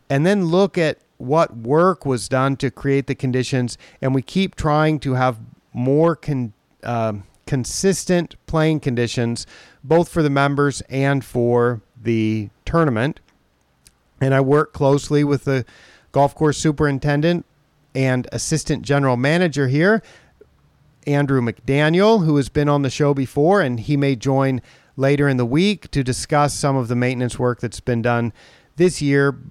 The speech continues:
and what's being done this week by him and the team here at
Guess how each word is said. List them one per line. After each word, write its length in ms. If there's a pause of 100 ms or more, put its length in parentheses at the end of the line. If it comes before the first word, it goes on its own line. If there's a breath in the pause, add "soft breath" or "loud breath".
(220)
and 280
what's 200
being 260
done 280
this 240
week 340
by 360 (280 soft breath)
him 420 (100)
and 380 (100)
the 480 (160)
team 520
here 560
at 380